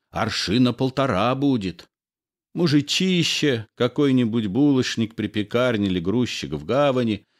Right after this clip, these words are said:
конечно, заинтересовывался таким чудом морского дна и неосторожно приближался к краю скалы, заглядывая в таинственную глубь колодца. А обтекаренок, стоявший на другой, противоположной скале,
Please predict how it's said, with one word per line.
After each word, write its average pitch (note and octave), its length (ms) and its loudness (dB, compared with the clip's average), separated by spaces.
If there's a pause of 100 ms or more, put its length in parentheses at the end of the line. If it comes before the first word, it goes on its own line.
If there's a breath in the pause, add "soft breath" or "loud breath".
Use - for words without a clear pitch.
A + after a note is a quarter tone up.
(160)
конечно, D3+ 540 -2
заинтересовывался F#2 1300 0
таким C3+ 420 0
чудом B2 420 0
морского A2+ 640 0
дна G#2+ 440 -2 (300)
и C3 120 2
неосторожно F3 720 4
приближался A#2+ 880 2
к - 80 -20
краю G#2 360 2
скалы, G2 600 0 (220 loud breath)
заглядывая B2 840 0
в - 80 -16
таинственную G#2 920 0
глубь D2 380 -4
колодца. D#2+ 680 -4 (1120)
А D#2+ 160 -6
обтекаренок, F#2 1040 -2 (160)
стоявший A#2 640 -2
на A2+ 100 0
другой, B2 500 0
противоположной A#2+ 920 -2
скале, B2 580 -2